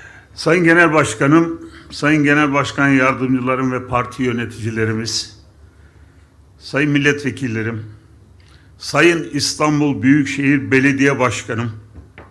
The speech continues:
Sayın İl Başkanlarım, Sayın İlçe Başkanlarım ve sevgili belediye başkanı arkadaşlarım, Sayın Muhtarlarım, mahallelerin cumhurbaşkanları, onlar da çok beklediler burayı.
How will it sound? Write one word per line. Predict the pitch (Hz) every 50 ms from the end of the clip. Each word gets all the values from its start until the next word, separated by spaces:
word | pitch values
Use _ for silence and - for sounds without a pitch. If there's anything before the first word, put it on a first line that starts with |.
| _ _ - - - - - _ _ -
Sayın | - - 131 151 156 147
İl | 151 143 151 147 131
Başkanlarım, | 135 123 107 - - - 123 120 120 117 117 143 143 135 135
Sayın | - - 135 139 147 135 139
İlçe | 139 127 127 117 - 160 151
Başkanlarım | 139 127 110 - - 120 113 117 123 127 131 151 143 131
ve | 127
sevgili | 123 - - 135 147 131 117 117 131 135 147 120 113
belediye | 120 117 131 120 127 131 123
başkanı | 120 120 104 - - 127 131 135
arkadaşlarım, | 127 113 - - 120 110 110 104 - - 120 104 107 104 104 - - - _ - - _ _ _ - _ _ _ _ - - - - - - - - - _ _ _
Sayın | - - 135 147 170 180
Muhtarlarım, | 180 180 160 117 104 165 151 147 147 135 131 135 147 139 135 - - - - -
mahallelerin | 120 127 127 127 135 139 135 135 139 139 139 135 139 135
cumhurbaşkanları, | 127 131 127 131 135 123 123 120 107 - - - 123 123 127 123 120 131
onlar | 135 131 143 151 147 139
da | 139 127
çok | - - 139 117 - -
beklediler | 123 117 104 - 120 110 98 117 104 110 110 104 101
burayı. | 104 101 104 104 101 104